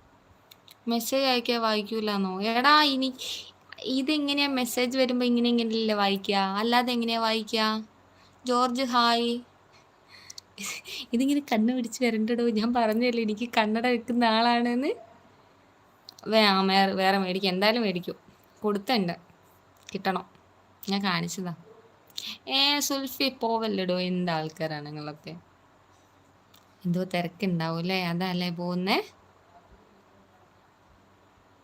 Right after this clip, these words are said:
തലവേദനയല്ല,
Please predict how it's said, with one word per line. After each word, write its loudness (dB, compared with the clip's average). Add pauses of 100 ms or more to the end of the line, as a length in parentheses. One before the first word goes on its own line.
(1700)
തലവേദനയല്ല, 0